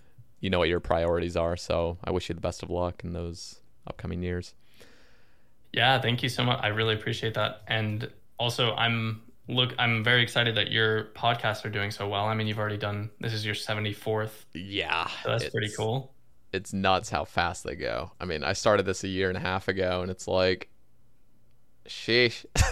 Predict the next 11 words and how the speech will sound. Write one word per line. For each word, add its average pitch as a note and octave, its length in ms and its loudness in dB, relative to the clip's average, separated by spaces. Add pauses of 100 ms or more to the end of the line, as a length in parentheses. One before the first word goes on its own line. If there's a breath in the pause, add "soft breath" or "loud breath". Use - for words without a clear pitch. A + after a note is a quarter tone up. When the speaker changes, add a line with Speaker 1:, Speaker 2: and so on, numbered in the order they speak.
(320 loud breath)
Speaker 1:
<laughs> - 100 -14
that C#3+ 240 12
flew D3 220 10
by. C3 280 12
I C#3 100 12
thought, D#3+ 320 8
like, C3 180 4
most B2 480 4
projects G#2 720 8
I F2+ 120 4
start, D#2+ 560 0